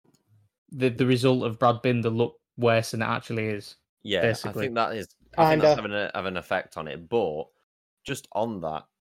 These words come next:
Speaker 2: I think with Brad and Miguel, the reason I think they're really good for one another, like, there's a, there's a bunch of things, but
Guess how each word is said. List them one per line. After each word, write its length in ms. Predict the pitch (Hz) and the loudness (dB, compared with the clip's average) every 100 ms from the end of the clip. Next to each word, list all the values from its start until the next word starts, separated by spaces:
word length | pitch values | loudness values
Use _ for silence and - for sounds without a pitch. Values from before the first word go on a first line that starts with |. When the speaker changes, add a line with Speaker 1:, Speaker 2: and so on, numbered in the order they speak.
| _ - | _ -20
Speaker 2:
I 40 | 92 | -14
think 300 | 143 131 - | -10 -10 -12
with 340 | 101 107 113 - | -10 -8 -8 -4
Brad 440 | 117 101 71 73 _ _ _ _ _ - | 0 0 -2 -10 _ _ _ _ _ -10
and 160 | 90 | -8
Miguel, 580 | 90 85 95 80 71 67 _ _ _ _ _ _ - | -6 -4 -2 -2 -6 -14 _ _ _ _ _ _ -10
the 100 | 107 | -6
reason 320 | 110 143 120 | -2 -2 -2
I 80 | 101 | -6
think 220 | - 98 | -8 -8
they're 160 | 95 87 | -6 -4
really 320 | 92 90 87 | -4 -4 -4
good 180 | 90 - | -10 -10
for 100 | 87 | -10
one 120 | 82 | -10
another, 440 | 82 78 80 80 - 80 | -10 -10 -8 -10 -10 -8
like, 160 | 85 | -8
there's 120 | 92 | -8
a, 60 | 92 - | -12 -12
there's 100 | 87 | -12
a 40 | |
bunch 300 | 87 107 92 | -10 -12 -12
of 80 | - | -14
things, 320 | 87 78 80 - | -14 -14 -16 -12
but 140 | 98 | -12